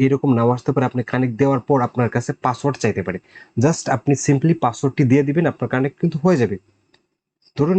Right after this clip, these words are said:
এভাবে হলো না, আমি just এটা অফ করে দিলাম, অফ করার পর এভাবে হলো না, তা দ্বিতীয় মেথডটি হচ্ছে আপনি আবার সার্চ বারে চলে যাবেন। সার্চে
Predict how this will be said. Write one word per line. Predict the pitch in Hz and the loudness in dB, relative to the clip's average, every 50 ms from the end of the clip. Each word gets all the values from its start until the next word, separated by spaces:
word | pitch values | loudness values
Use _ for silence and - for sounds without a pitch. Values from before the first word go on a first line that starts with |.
| 170 | 2
এভাবে | 147 156 143 143 120 92 | 2 2 2 0 0 0
হলো | 101 117 117 113 101 95 | 0 0 0 0 -2 -4
না, | 87 - _ _ _ - | -8 -12 _ _ _ -2
আমি | 127 120 113 | 0 2 2
just | 143 135 - 127 | 2 2 0 0
এটা | 110 - - - | -2 -2 -2 -2
অফ | 127 - - - | -2 -2 -2 -2
করে | 110 98 90 | -2 -2 -2
দিলাম, | 101 95 92 95 - _ - 123 | -6 -8 -10 -12 -10 _ -8 -8
অফ | - - | -4 -2
করার | - 160 143 | -2 -2 -2
পর | 135 - 135 135 | 0 0 0 2
এভাবে | 131 143 147 147 160 143 - | 2 0 0 0 0 0 0
হলো | 139 143 156 175 | 0 2 4 2
না, | 180 170 - | 2 2 0
তা | - 143 135 - - - - - _ - 123 | -2 -4 -4 -6 -12 -20 -20 -14 _ 0 2
দ্বিতীয় | 127 147 135 180 180 160 151 | 2 4 4 2 2 2 2
মেথডটি | 131 123 - 147 - 170 147 | 0 0 -2 -2 -2 -2 -2
হচ্ছে | 151 - - 131 | -2 0 -2 -2
আপনি | 120 - 123 117 | -2 -2 -2 -2
আবার | 110 - - - - | -2 -4 -6 -6 -4
সার্চ | - 139 117 - - | -4 -4 -4 -4 -2
বারে | 120 110 104 - | 0 0 0 0
চলে | 113 98 90 | -4 -4 -6
যাবেন। | 90 - _ _ _ _ _ _ _ _ _ _ _ - - | -8 -14 _ _ _ _ _ _ _ _ _ _ _ -10 -6
সার্চে | - 139 139 - - | -4 -4 -4 -2 -2